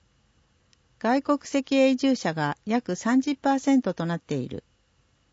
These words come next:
収納率向上のため、宇都宮市など約三十自治体が導入済みの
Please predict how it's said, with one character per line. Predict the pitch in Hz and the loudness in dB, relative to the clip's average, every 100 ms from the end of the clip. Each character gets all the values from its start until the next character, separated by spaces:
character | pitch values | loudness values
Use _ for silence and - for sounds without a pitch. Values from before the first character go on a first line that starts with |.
| _ _ _ | _ _ _
収 | - 269 294 | -4 2 4
納 | 294 285 | 6 6
率 | 208 185 - | 2 -2 -6
向 | 220 233 | 0 2
上 | 247 226 | 4 2
の | 208 196 | 2 0
た | 190 | -2
め、 | 175 160 - _ _ _ _ - | -2 -2 -4 _ _ _ _ -14
宇 | 185 | -4
都 | 269 285 | 2 6
宮 | 285 285 285 | 8 8 6
市 | - | 2
な | 196 156 | -4 -2
ど | 147 151 _ _ _ _ - | -2 -4 _ _ _ _ -2
約 | 226 233 180 160 | 0 0 -2 -6
三 | - 254 277 285 | -4 2 4 4
十 | 294 | 4
自 | 269 220 | 0 -2
治 | - - | -8 0
体 | 240 226 | 0 2
が | 214 208 | 0 0
導 | 208 247 | 2 4
入 | 277 269 | 6 6
済 | 240 233 | 4 2
み | 214 | 2
の | 190 185 | 0 -4